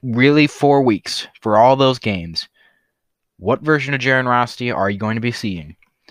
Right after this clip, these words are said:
Is he gonna run it all? Is there a risk to him running it all? Is he comfortable with,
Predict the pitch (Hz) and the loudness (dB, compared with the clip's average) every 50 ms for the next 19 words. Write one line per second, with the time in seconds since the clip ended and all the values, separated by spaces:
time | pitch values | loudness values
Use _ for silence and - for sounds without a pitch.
0 | _ _ _ _ _ _ _ _ _ _ _ _ _ _ _ - 107 104 104 101 | _ _ _ _ _ _ _ _ _ _ _ _ _ _ _ -4 -2 0 2 2
1 | 101 98 - - - 123 123 135 131 131 120 120 127 139 147 143 147 147 139 147 | 0 0 -2 -2 -2 -2 0 0 0 0 2 2 2 2 2 2 4 4 4 4
2 | 147 147 147 _ _ _ _ _ _ _ _ _ _ _ _ _ _ _ _ _ | 2 0 -4 _ _ _ _ _ _ _ _ _ _ _ _ _ _ _ _ _
3 | - 104 107 104 101 98 - - - 98 - 90 90 104 123 131 - - - 147 | -8 -4 -2 -2 -2 -2 -4 -6 -6 -4 -4 -4 -2 -2 -4 -4 -4 -4 -2 0
4 | 147 151 147 139 139 139 139 139 139 135 139 135 135 139 135 135 - _ _ _ | 0 0 0 0 2 2 2 0 0 2 4 4 4 4 2 0 -4 _ _ _
5 | _ _ _ _ _ _ _ _ _ _ _ _ _ _ _ _ _ - 107 113 | _ _ _ _ _ _ _ _ _ _ _ _ _ _ _ _ _ -6 -4 -4
6 | 110 101 - - 113 113 110 110 110 110 110 101 - - 143 143 147 - - 156 | -4 -4 -6 -2 0 2 2 4 4 2 2 0 -2 -4 -4 -4 -4 -4 -4 -2
7 | 151 156 156 156 156 151 147 147 - - 110 113 113 110 110 - - - - - | 0 2 2 4 4 2 0 -2 -6 -4 -2 0 2 2 0 -2 -8 -14 -16 -18
8 | - | -20